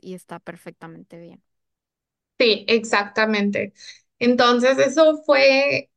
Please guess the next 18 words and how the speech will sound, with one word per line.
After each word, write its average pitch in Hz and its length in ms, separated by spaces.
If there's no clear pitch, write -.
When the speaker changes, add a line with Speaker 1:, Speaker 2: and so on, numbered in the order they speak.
Speaker 2:
o 233 160
sea, 220 200
eso 226 200
me 262 140
ayudó 254 380
mucho 233 360
y 220 100
creo 202 240
que 214 100
eso 214 200
fue 220 260
lo 220 180
último 226 600
que 226 100
necesitaba 196 840
como 196 320
para 185 320
poder 190 600